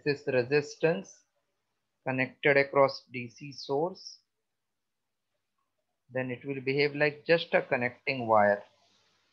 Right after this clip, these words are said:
with no resistance. So only this resistance will be taken into consideration.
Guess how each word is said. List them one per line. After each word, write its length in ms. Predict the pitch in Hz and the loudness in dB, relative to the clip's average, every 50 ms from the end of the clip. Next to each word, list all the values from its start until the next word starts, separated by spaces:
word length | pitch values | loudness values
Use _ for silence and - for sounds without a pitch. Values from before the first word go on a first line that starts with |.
| _ _ | _ _
with 180 | - 151 151 - | -2 -2 -2 0
no 240 | 156 160 156 156 151 | 2 4 4 6 6
resistance. 640 | 135 120 107 110 107 101 - - 120 110 107 - | 6 4 4 2 -2 -4 -4 -6 -6 -8 -4 -2
So 120 | - 139 143 | 0 0 0
only 220 | 147 151 151 160 | 2 2 2 2
this 220 | 147 151 147 - | 2 0 -2 -2
resistance 560 | 139 135 127 131 127 131 - 147 131 123 - - | -2 0 0 0 -2 -2 -4 -6 -6 -6 -6 -6
will 140 | 127 123 127 | -6 -4 -2
be 220 | 151 180 190 - _ _ _ _ _ _ | -2 -4 -4 -6 _ _ _ _ _ _
taken 320 | - 160 156 - 160 151 143 | 2 2 4 4 4 4 4
into 220 | 131 120 - - | 2 -2 -4 -6
consideration. 760 | - - 120 110 107 - - _ - - - - - - - | -4 -4 -4 -4 -4 -8 -14 _ -12 -10 -8 -8 -8 -10 -12